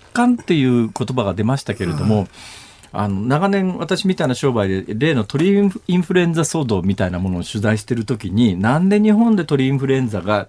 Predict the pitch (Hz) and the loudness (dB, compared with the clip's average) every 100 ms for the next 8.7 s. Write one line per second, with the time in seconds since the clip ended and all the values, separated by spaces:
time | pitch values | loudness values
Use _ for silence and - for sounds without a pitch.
0 | - 113 117 117 117 120 117 120 117 117 | -6 -4 -2 -2 0 0 0 -2 0 0
1 | 104 87 92 92 104 - 165 - - - | 0 -2 -2 -2 -2 0 0 -2 -8 -20
2 | - - - 135 - 196 214 220 196 202 | -20 -18 -10 -10 -2 4 4 4 0 -2
3 | 196 - 175 190 190 190 170 120 - 131 | -2 -2 -2 0 0 0 0 -2 -4 -10
4 | 151 156 156 143 185 180 135 101 98 95 | -8 -4 -2 0 2 0 -2 -2 -2 -4
5 | 95 - 104 113 110 139 208 214 170 113 | -6 -8 -8 -4 -2 0 0 2 0 -2
6 | 101 107 - 139 127 139 135 - - 110 | -4 -6 -6 -4 -2 -2 -4 -8 -6 -4
7 | 101 95 90 87 87 101 147 170 175 160 | -2 -2 -4 -4 -4 -6 -4 -4 -4 -2
8 | 147 143 127 - 113 92 | 0 0 0 -2 -6 -6